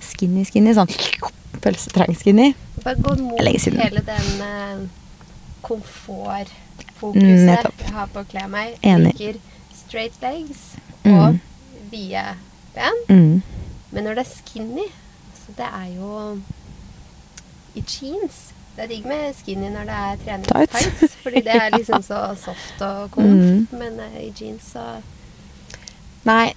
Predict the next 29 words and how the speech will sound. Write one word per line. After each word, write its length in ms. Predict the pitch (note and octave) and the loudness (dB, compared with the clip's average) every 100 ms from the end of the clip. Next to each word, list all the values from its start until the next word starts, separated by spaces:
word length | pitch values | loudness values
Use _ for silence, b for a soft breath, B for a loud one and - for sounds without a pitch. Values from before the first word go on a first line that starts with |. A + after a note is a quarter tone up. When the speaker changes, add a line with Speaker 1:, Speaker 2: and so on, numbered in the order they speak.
| - | -8
Speaker 1:
jeg 120 | - G#3+ | -2 -2
er 40 | |
ikke 160 | - - | 0 2
noe 220 | A3+ A3+ | 4 4
fan 220 | - D#3+ | 2 2
av 100 | D3 | 4
det, 100 | E3+ | 4
men 100 | G3 | 4
om 120 | G3 G3+ | 4 4
det 40 | G3+ | 4
er 60 | G#3 | 2
på 0 | |
vei 140 | G#3 - - | 2 0 2
ut, 340 | C4+ F4+ - | 4 4 4
eller 140 | G3+ | 4
om 60 | F#3+ | 4
det 60 | F#3 | 4
bare 120 | F3+ | 4
har 80 | F3 | 4
vært 140 | - - | 2 2
ute 300 | F3 - F3 | 2 0 -2
noen 180 | E3+ | 0
år, 480 | - G#3+ C4+ D#4+ D4 | 4 6 8 6 4
eller 300 | G3 F3+ F3+ | 4 4 4
om 140 | F3+ F3+ | 4 2
det 80 | F#3 | 2
er 100 | F3 | 0
på 160 | - | -2
vei 160 | F3+ | -4